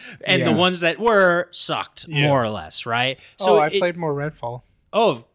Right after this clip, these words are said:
Speaker 2: 'Cause they updated it,
Speaker 1: congratulations.
Speaker 2: right?
Speaker 3: Yep.
Speaker 1: That game is
Speaker 2: Did they
Speaker 1: s-
Speaker 2: fix anything?
Speaker 3: Uh, I attacked a vampire. He flew away, got stuck in a tree, and I
Speaker 1: <laughs>
Speaker 3: shot him to death <laughs> there.
Speaker 2: Okay.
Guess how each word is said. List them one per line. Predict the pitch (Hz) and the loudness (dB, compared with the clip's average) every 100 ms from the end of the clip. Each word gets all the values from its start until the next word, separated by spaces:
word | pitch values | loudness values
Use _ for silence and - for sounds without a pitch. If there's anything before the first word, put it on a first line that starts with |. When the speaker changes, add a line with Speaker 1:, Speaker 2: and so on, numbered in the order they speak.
| - - | -10 -4
Speaker 2:
'Cause | 165 | 0
they | 156 | 2
updated | |
it, | 147 147 160 127 123 | 2 2 2 0 -2
Speaker 1:
congratulations. | 107 113 | -4 -4
Speaker 2:
right? | 151 180 180 | -4 -6 -12
Speaker 3:
Yep. | 131 135 _ _ _ _ _ _ _ _ _ _ | -14 -14 _ _ _ _ _ _ _ _ _ _
Speaker 1:
That | 180 214 | -2 0
game | 262 220 | -2 0
is | 156 - - _ _ _ | 0 -2 -4 _ _ _
Speaker 2:
Did | - 139 | -4 -2
they | 135 127 | -2 0
Speaker 1:
s- | 120 - | 0 0
Speaker 2:
fix | 160 160 196 | -2 -4 -6
anything? | 190 202 208 220 214 _ _ _ _ _ _ _ _ _ _ _ _ _ | -6 -8 -12 -14 -20 _ _ _ _ _ _ _ _ _ _ _ _ _
Speaker 3:
Uh, | 156 143 139 - | 0 2 0 0
I | 147 139 139 | 0 0 -2
attacked | 143 - 175 - | -2 2 2 0
a | |
vampire. | 143 139 143 151 151 151 | -2 -4 0 -2 0 -2
He | 139 151 135 | -2 -4 -4
flew | - - 170 196 | -6 -12 -6 -4
away, | 175 160 160 143 | -2 -2 -2 -2
got | 139 131 | -2 0
stuck | - - 156 165 | -2 -2 -2 -2
in | 143 | -4
a | |
tree, | 131 - 160 131 127 139 | -2 -2 0 0 0 0
and | 135 | 0
I | 135 135 135 - | 2 2 -2 -10
Speaker 1:
<laughs> | - - | -14 2
Speaker 3:
shot | - 160 143 | 4 6 4
him | 139 | -2
to | 127 | -6
death | 123 123 - - | -4 -4 -4 -6
<laughs> | |
there. | 175 139 143 135 _ 135 | -4 -4 -4 -6 _ -16
Speaker 2:
Okay. | 127 95 | -16 -18